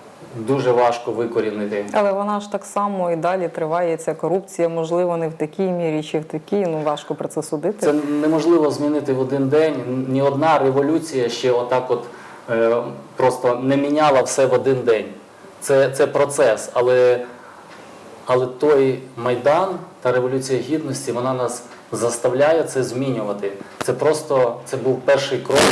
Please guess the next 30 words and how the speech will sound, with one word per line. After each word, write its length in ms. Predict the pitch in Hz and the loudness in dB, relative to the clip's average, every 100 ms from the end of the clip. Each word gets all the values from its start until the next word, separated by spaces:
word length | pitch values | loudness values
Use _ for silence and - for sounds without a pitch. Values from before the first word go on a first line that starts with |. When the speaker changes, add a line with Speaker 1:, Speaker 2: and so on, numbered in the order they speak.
| - | 4
Speaker 1:
до 60 | - | 2
того, 180 | 120 | -2
щоб 180 | 107 113 | -4 -10
щось 180 | - 120 | -4 -4
змінити. 320 | 120 117 107 104 | -4 -8 -6 -2
Я, 340 | 127 135 123 113 | 0 2 -2 -2
я 120 | 120 | -2
так 240 | 120 107 101 | 0 0 -2
вважаю. 340 | 101 104 104 104 - - - - | -2 -2 -4 -8 -12 -16 -16 -2
Speaker 2:
А 120 | 185 | -2
чи 180 | 180 208 | 0 0
вірите 280 | 247 254 233 | 0 0 -2
ви, 140 | 214 | -2
що 160 | 208 208 | -4 -4
можна 460 | 196 196 190 185 | -2 -2 -2 -4
змінити 440 | 175 180 190 190 185 | -2 -2 -2 -2 -4
систему 480 | 180 - 185 175 175 | -6 -2 0 0 -2
нашої 440 | 175 - 180 170 | -4 -4 -2 -2
влади 760 | 170 170 160 - 147 147 160 - | 0 0 0 -4 -6 -4 -4 -4
в 100 | 147 | -6
Україні? 600 | 156 165 170 220 208 170 160 156 156 | -6 -4 -2 0 0 -2 -2 -4 -2
Ми 100 | 165 | -2
бачимо, 460 | 165 180 180 165 170 | 0 -2 -2 -6 -6
що 220 | - 175 | -4 -2
люди, 320 | 175 202 175 | 0 0 0
які, 320 | 170 170 170 | -2 -4 0
е, 120 | 180 170 - - - - - | 0 0 -10 -16 -16 -8 -4
обіцяють 640 | 185 190 185 190 208 196 196 | 0 0 -2 0 0 0 -2
на 80 | |
Майдані 800 | 190 185 180 202 196 185 175 170 | -4 -2 -2 -2 -2 -2 0 -2